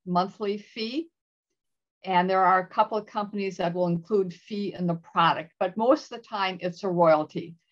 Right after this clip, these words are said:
And again, you look at that, and, and no one likes paying fees, but if you're getting enough value for it and you say, you know, "I couldn't do this on my own," or they're providing a call center,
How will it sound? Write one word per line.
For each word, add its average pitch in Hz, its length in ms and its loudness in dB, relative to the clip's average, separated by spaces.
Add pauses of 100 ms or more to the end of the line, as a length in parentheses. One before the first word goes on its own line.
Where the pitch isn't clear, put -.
(320)
And 208 120 0
again, 220 440 2
you 226 180 -6
look 226 300 -2
at 233 160 0
that, 196 240 2
and, 190 180 -4
and 214 180 -6
no 247 140 2
one 320 180 4
likes 233 340 -2
paying 254 280 -6
fees, 202 560 0 (400)
but 196 260 4 (300)
if 202 320 0
you're 202 180 0
getting 233 380 0
enough 220 360 0
value 226 520 2 (100)
for 180 160 2
it 185 40 0
and 185 100 -8
you 185 80 -8
say, 190 540 0 (380)
you 208 120 -2
know, 208 340 4
"I 196 300 -2
couldn't 285 360 0
do 254 120 -8
this 214 260 -8
on 208 120 -2
my 190 220 0
own," 202 300 6
or 175 100 2
they're 180 120 0
providing 202 600 0
a 190 100 -10 (100)
call 226 240 4
center, 170 640 -2